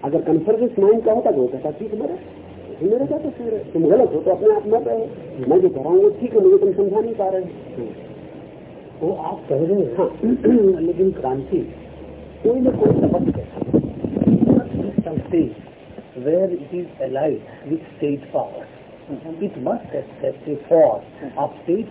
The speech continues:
Speaker 2: power to prevail itself at some stage।
Speaker 1: बिल्कुल जी।
Speaker 2: Now what you say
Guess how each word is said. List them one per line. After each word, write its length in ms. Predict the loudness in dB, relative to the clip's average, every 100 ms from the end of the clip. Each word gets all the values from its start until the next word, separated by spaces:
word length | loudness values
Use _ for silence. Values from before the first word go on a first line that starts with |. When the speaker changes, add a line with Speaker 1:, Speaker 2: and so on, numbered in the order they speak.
| -8
Speaker 2:
power 300 | -4 -2 -4
to 160 | -6 -4
prevail 360 | -2 0 0 -2
itself 400 | -6 -8 -8 -8 -4 -2
at 80 | 0
some 160 | -2 -2 -6
stage। 260 | -8 -8 -10 -8
Speaker 1:
बिल्कुल 240 | -6 -8
जी। 180 | -8 -10 -12 -16 -2
Speaker 2:
Now 140 | 2 4 4
what 220 | 0 0
you 80 | -4 2
say 160 | 4